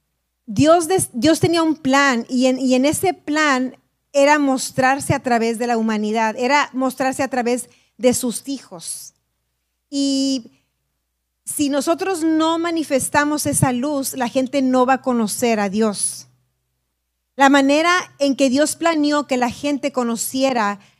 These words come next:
a Cristo, que conociera su carácter, la manera en que Él planeó,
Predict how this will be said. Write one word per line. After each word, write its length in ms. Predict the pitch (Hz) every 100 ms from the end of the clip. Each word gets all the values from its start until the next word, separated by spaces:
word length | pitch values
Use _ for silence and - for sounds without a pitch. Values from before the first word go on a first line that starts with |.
| _ _ _
a 240 | 247 233
Cristo, 480 | - 262 311 - 254
que 140 | 226 220
conociera 440 | 233 233 262 269
su 200 | - 254
carácter, 880 | 240 220 226 240 285 _ 208 190 180 _ _ _ _ -
la 180 | 262 262
manera 320 | 262 269 320
en 80 | 330
que 80 | 330
Él 100 | 285
planeó, 720 | 311 302 277 277 269 233